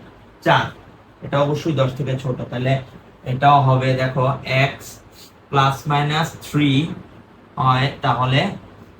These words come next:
এক্স স্কয়ার is equal to দেখো প্লাস মাইনাস থ্রি, তাহলে তিন তিরিকে নয়, এটা অবশ্যই দশ থেকে ছোট। আচ্ছা, আমরা আর কি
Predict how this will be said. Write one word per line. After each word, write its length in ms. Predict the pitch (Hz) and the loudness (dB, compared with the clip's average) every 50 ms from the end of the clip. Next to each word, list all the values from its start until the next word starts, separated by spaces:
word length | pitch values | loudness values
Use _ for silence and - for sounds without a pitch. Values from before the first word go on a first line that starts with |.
| - - - - | -20 -20 -20 -8
এক্স 240 | - 120 127 - - - | -6 -6 -6 -6 -6 -6
স্কয়ার 600 | 147 - - - - - 156 147 139 131 127 147 - - - - | -6 -6 -6 -10 -6 0 2 4 4 4 4 2 2 0 -6 -8
is 80 | 131 127 131 | -6 -4 -4
equal 200 | 131 143 135 135 - | -4 -4 -4 -4 -2
to 60 | 151 | -2
দেখো 300 | 131 135 131 131 135 139 170 196 - - - - - - - - - - - - - - - - - - - - - - - - - - - - - - - - - - - - - - - - - - - - - - | -2 -2 0 2 2 2 2 2 -2 -8 -16 -20 -20 -20 -20 -20 -20 -20 -20 -20 -20 -20 -20 -20 -20 -20 -20 -20 -20 -20 -20 -20 -20 -20 -20 -20 -20 -20 -20 -20 -20 -20 -20 -20 -20 -20 -20 -20 -20 -20 -20 -20 -14 -6
প্লাস 340 | - 135 139 143 139 - - - | 0 2 2 2 2 0 -4 -4
মাইনাস 380 | 143 143 147 160 160 156 - | -4 -2 0 0 -2 -2 -4
থ্রি, 600 | - - - - 147 143 147 135 135 156 175 180 - - - - - - - - - - | -6 -12 -8 -4 -2 0 2 2 2 0 0 -2 -6 -12 -18 -20 -20 -20 -20 -20 -12 -8
তাহলে 240 | 123 120 123 123 | -6 -4 -4 -4
তিন 260 | 120 - 147 139 135 - | -4 -2 -4 -4 -2 -2
তিরিকে 480 | 147 139 143 131 - 160 175 185 214 - - - - - - - - - - - - - - - - - - - - - - - - - - | -2 -4 -4 -4 -2 -2 -2 -2 -4 -6 -10 -16 -20 -20 -20 -20 -20 -20 -20 -20 -20 -20 -20 -20 -20 -20 -20 -20 -20 -20 -20 -20 -20 -12 -8
নয়, 480 | 123 123 127 131 135 135 143 160 190 202 - - - - - - - - - - - - - | -4 -2 2 4 4 4 4 2 0 -4 -6 -12 -18 -20 -20 -20 -20 -20 -20 -20 -20 -18 -10
এটা 200 | - 131 131 135 | -8 -2 2 4
অবশ্যই 440 | 135 135 135 135 131 - - 156 151 | 4 4 4 2 -2 -2 -4 -4 -2
দশ 200 | 143 135 131 127 - - | 0 0 0 0 -2 -4
থেকে 260 | 147 139 - 165 165 - | -8 -6 -4 -4 -4 -4
ছোট। 260 | - - 135 - - - - - - - - - - - - - | -4 -4 -4 -4 -4 -8 -10 -12 -16 -20 -20 -20 -20 -20 -14 -12
আচ্ছা, 200 | - - - 151 | -10 -2 2 2
আমরা 240 | 131 131 135 143 151 | 4 4 4 4 4
আর 400 | 147 147 147 151 151 156 160 156 - - | 4 4 2 2 4 4 2 2 0 -2
কি 140 | 170 175 | -4 -4